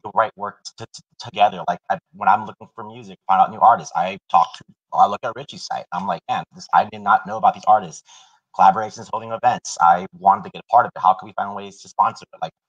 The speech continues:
these type of things where, like, be involved in your community and show the right authenticity. I keep saying that same word. It's not, like, my buzzword, but I just say it a lot. But it's like, th-, being authentic to people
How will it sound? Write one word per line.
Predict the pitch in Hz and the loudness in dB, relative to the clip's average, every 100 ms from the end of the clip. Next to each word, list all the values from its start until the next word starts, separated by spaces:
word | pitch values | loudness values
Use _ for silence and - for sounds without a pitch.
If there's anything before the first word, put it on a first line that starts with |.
| _ | _
these | 131 | -18
type | 123 120 | -8 -8
of | _ | _
things | 110 107 - | -14 -14 -10
where, | 95 | -8
like, | 90 - _ _ _ _ _ _ - - | -8 -10 _ _ _ _ _ _ -20 -20
be | 151 143 | -18 -14
involved | 123 110 107 | 2 4 4
in | 104 | 2
your | - 104 | -16 -18
community | 98 92 92 90 _ | -16 -16 -18 -20 _
and | 95 | -18
show | - - | -14 -14
the | - 90 | -12 -12
right | 82 _ _ - | -12 _ _ 0
authenticity. | 95 180 80 - 85 | 0 -2 -18 -18 -20
I | |
keep | - 123 | -18 -10
saying | 117 | -8
that | 104 82 | -6 -8
same | - 90 | -10 -10
word. | 92 | -10
It's | 92 | -8
not, | 98 | -6
like, | 80 - | -6 -2
my | 85 | -2
buzzword, | 82 90 87 85 82 | -2 -6 -8 -14 -12
but | - | -2
I | 90 | -2
just | 90 | -2
say | - 92 | -6 -2
it | |
a | 104 | 4
lot. | 104 107 80 | 6 4 0
But | 87 | -6
it's | 95 - | -6 -10
like, | 87 _ _ | -10 _ _
th-, | 110 110 _ 98 | -20 -20 _ -20
being | 98 117 | -4 0
authentic | 101 104 98 95 | 0 0 -10 -16
to | - | -20
people | - 95 85 82 | -20 -16 -12 -14